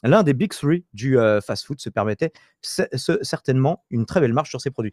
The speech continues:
Alors par contre, il disait deux soixante-quinze pour cinquante centilitres, euh, mais c'est pour la version aromatisée, mais, euh, du coup, ça fait pas, ça fait pas sept euros le litre. Ou alors la version aromatisée est moins chère, il y a quelque chose que je, je, je ne comprends pas très bien ici. Ça resterait très cher pour de l'eau du robinet,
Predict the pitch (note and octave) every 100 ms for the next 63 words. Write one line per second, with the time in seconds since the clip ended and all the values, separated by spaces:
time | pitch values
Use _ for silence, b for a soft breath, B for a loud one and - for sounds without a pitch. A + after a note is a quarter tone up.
0 | B B A#2 D#3+ D#3 A3+ C#3 C#3 C#3 F3+
1 | E3+ F3 E3+ D#3+ F3 E3+ - - C#3+ D3+
2 | C#3+ C#3 - C3+ A#3 - _ _ _ _
3 | A#2+ A#2+ A#2+ B2+ C3 C3+ C#3+ C#3 D3+ -
4 | E3+ D3+ D3 D#3 D3 C#3+ C3+ F#3+ B3 G#3
5 | C3+ C3 B2 A#2+ A#2+ - - - - D3+
6 | C#3+ B2+ A#2+ _ _ - - A2+ C#3+ C3+
7 | C3+ B2 D3+ C#3+ B2+ G#2 - _ _ -
8 | G#2+ B2+ B2 G#2+ - C3 A2 A#2+ G#2 C3
9 | C3+ A#2 G#2+ D#3 C#3 A2+ B2 - D#3 C3
10 | C3 B B B A2+ A#2+ B2 A#2+ G2+ A#2+
11 | A2 A2 A2 C3+ C3 C#3 D3 C3+ A#2 C3
12 | - A2+ D#3+ - C3 C#3+ - - B2 -
13 | D#3 A#2 A2+ A2+ A#2+ G2+ G2+ A2